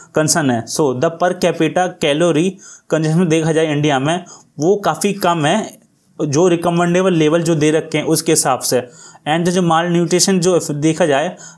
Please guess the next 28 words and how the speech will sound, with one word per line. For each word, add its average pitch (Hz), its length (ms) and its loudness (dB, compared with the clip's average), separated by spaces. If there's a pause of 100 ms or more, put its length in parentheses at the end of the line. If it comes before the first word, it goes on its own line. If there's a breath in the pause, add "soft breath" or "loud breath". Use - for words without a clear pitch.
लार्ज 165 300 0
परसेंटेज 180 460 0
एरिया 165 260 2
में 190 160 0
अपनी 160 380 -2
पॉपुलेशन 165 380 -2
में 175 80 0
देखा 151 200 0
जाए 160 80 2
वो 190 120 0
काफ़ी 175 340 -2
ज़्यादा 123 300 0
है। 113 220 -8 (360 loud breath)
So, 190 200 0
अभी 151 260 2
भी 196 140 0
इंडिया 170 280 2
के 180 120 0
पॉपुलेशन 175 480 0
के 190 60 2
हिसाब 160 300 2
से - 180 0
वो 160 380 2
जो 175 180 2
डेटा 151 360 0
है 165 140 0
वो 190 140 2 (120)
अभी 143 200 0